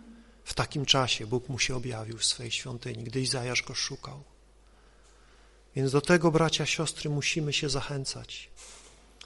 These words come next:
by szukać Boga, szukać Boga.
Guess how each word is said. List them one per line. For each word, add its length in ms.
by 120
szukać 680
Boga, 460
szukać 720
Boga. 420